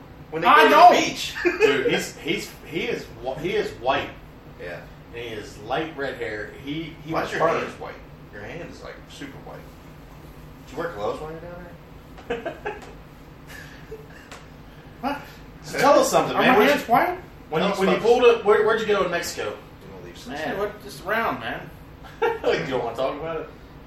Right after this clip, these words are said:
Speaker 2: Nah, yeah, I do. I would talk about it, except for you wanna know so bad. So, nah, I'm not gonna tell you.
Speaker 3: That's fine.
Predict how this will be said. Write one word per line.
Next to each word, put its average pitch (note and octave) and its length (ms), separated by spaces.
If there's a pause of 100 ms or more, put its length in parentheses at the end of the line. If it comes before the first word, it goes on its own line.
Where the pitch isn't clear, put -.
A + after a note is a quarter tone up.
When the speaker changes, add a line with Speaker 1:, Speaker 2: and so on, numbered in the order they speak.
(240)
Speaker 2:
Nah, - 180
yeah, C3+ 380
I - 40
do. D#3+ 200
I E3+ 200
would - 100
talk F3 220
about A#2 180
it, B2 40
except A2 200
for G#2+ 120
you B2 160
wanna A#2 240
know B2 60
so A#2 160
bad. G#2+ 240
So, - 100
nah, - 120
I'm D#3 80
not C#3+ 100
gonna - 120
tell A#2+ 160
you. G2+ 100
Speaker 3:
That's C3 240
fine. - 200